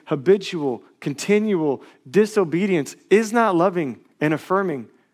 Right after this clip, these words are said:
It's damning and heretical to the Word of God. And so there has to be a medium in here where speaking truth in love allows us to, in fact,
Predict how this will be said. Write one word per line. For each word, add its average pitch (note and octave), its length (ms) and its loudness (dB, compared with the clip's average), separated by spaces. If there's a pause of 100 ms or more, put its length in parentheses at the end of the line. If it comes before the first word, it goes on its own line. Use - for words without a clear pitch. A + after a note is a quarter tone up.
(520)
It's E3+ 180 0
damning F#3+ 480 0
and D#3+ 100 -4
heretical D#3 500 -2
to D3 120 -8
the B2+ 100 -4
Word C#3+ 200 -2
of A#2 80 -6
God. B2+ 420 -6 (1040)
And - 80 -4
so G#3+ 100 4
there G3 120 4
has A3+ 340 2
to B3 80 -2
be G3+ 140 2
a - 20 2
medium G#3 480 2
in E3+ 80 0
here E3 160 2
where D3+ 100 -2
speaking G#3+ 420 -2
truth G#3 260 -2
in F#3 120 2
love G#3+ 240 4
allows F#3+ 360 4
us F3 100 -6
to, F#3+ 140 2
in F3 100 2
fact, G#3 380 2